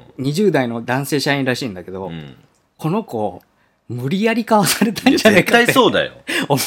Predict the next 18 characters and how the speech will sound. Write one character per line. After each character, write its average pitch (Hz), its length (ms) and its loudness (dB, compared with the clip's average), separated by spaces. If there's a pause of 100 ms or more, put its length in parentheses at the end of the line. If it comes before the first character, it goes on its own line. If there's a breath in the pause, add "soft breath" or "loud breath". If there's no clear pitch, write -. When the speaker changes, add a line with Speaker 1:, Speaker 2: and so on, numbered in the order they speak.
Speaker 1:
っ 170 40 2
て - 200 -6
ん 120 80 -4
だ 107 80 -8
け 107 60 -4
ど。 110 40 -4
Speaker 2:
か 113 100 0
わ 233 140 2
い 269 60 -2
そ 208 200 0
う 120 40 2
だ 82 100 -2
わ。 64 160 -8 (720 loud breath)
Speaker 1:
三 226 480 -2
千 196 240 -2
九 156 240 0
百 156 240 -2
万 123 340 -4